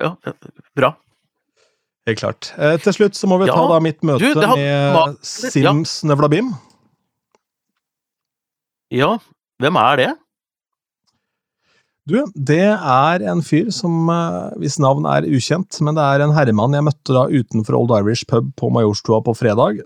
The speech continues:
Speaker 2: som kjempefull sto og forsøkte å gjøre korttriks foran to enda fullere jenter. Eh, og <laughs>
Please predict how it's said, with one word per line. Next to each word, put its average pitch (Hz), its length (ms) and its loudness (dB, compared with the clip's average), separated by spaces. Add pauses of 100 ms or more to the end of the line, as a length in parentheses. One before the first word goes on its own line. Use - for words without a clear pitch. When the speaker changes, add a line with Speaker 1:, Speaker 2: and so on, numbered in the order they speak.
Speaker 2:
som 139 460 0 (500)
kjempefull 190 1120 0
sto 143 400 -2
og 170 240 0
forsøkte 156 420 0
å 165 60 2
gjøre 131 300 2 (260)
korttriks - 720 -4
foran 147 240 2
to 143 240 2
enda 127 400 2
fullere 156 320 2
jenter. 131 320 -2 (880)
Eh, 139 480 0 (160)
og 147 480 0
<laughs> - 80 -10